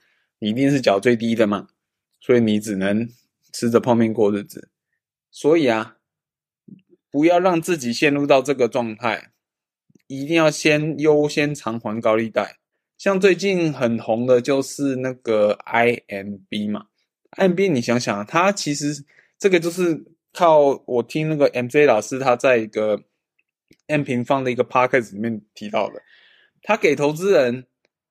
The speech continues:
，I M B他给投资人差不多是八到十二趴的稳定的利息嘛。M J老师就问了，那你想，他都可以给投资人保证八到十二趴了，他那些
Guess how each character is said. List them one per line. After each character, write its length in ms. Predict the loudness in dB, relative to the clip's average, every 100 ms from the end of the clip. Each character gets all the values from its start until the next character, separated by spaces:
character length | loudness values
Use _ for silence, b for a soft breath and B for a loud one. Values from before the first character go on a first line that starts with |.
| _ _
，I 180 | 0 0
M 80 | 2
B 120 | 0
他 140 | 0 2
给 160 | 0
投 160 | 0 -2
资 220 | -2 0
人 280 | 0 0 -4
差 160 | -6
不 80 | -6
多 220 | -2 -2
是 220 | -2 -8 -6
八 240 | 0 2
到 100 | 2
十 140 | 2
二 100 | 2
趴 240 | 2 0 0
的 360 | 0 -2 -4 -10 _ _ _ _ _ _ _ -8
稳 320 | -2 -2 0
定 220 | -2 2
的 120 | 2
利 160 | 0 -2
息 240 | -6 -14
嘛。 120 | -18 -20 _ -12
M 100 | -2
J 120 | 4
老 140 | 4 4
师 160 | 0
就 140 | 0 2
问 180 | 2
了， 300 | 0 -4 -6 _ _ _ _ _ _
那 120 | -4
你 180 | -4 -4
想， 400 | -2 -4 -4 -10 -10
他 240 | -2 0
都 180 | 2 0
可 160 | 2 2
以 140 | 2
给 200 | 2 0
投 240 | 0 -2
资 200 | -2 0
人 180 | 0 0
保 240 | 0 -2 0
证 340 | -2 -2 -6 _ _ _ 0
八 180 | 2
到 140 | 4 2
十 160 | 0
二 140 | -2 -2
趴 280 | -4 -10 -10
了， 140 | -12 _ _
他 260 | -2 2 2
那 260 | 0 0 0
些 400 | 2 4 4